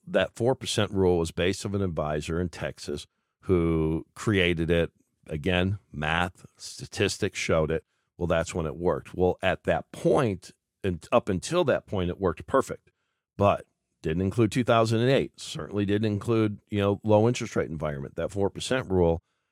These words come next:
had fixed income that was paying six and a half, seven percent or somewhere in that area, you know, five X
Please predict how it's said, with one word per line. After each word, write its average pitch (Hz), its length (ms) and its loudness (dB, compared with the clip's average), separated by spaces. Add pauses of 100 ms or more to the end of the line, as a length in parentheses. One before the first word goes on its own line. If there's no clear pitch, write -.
(120)
had 90 260 0
fixed - 360 -2
income 104 400 2
that 76 120 -2
was 82 120 -4
paying 82 260 -4
six - 260 -6
and 87 120 -4
a - 20 0
half, 76 160 -4
seven 73 380 -6
percent - 500 -2
or 92 80 -2
somewhere 104 340 0
in 82 80 2
that 76 200 0
area, 73 320 0 (480)
you 92 100 -4
know, 76 140 -6 (320)
five 110 280 6
X - 440 2